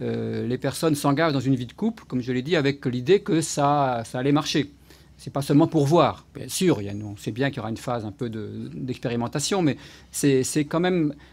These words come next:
euh, c'est pas dans l'idée, bon, on va essayer six, sept, huit fois, puis on finira bien par trouver, euh, un partenaire adéquat. Euh, c'est avec l'idée, c'est dans, dès, dès le début avec l'idée, tiens, mais si ce, avec celui-là, euh, ça pouvait marcher, ça serait très bien.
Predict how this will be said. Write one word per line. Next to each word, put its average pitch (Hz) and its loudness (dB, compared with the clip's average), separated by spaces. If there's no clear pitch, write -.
euh, 127 -4
c'est - -2
pas 196 4
dans 190 4
l'idée, 180 6
bon, 165 4
on - 4
va 165 4
essayer 160 4
six, 165 -2
sept, - -2
huit 147 0
fois, 202 2
puis 143 0
on 131 0
finira 135 -2
bien 165 0
par 139 -4
trouver, 127 -2
euh, 101 -10
un 113 -10
partenaire 135 0
adéquat. 123 -2
Euh, 113 -2
c'est 160 0
avec 147 4
l'idée, 131 0
c'est - -2
dans, 143 2
dès, 135 -2
dès 185 6
le 170 0
début 156 4
avec 147 2
l'idée, 139 -2
tiens, 127 -2
mais 113 -4
si 160 -6
ce, 139 -4
avec 139 -6
celui-là, 135 0
euh, 127 -6
ça 135 -6
pouvait 127 2
marcher, 120 0
ça 139 -4
serait - -6
très 131 -2
bien. 123 -2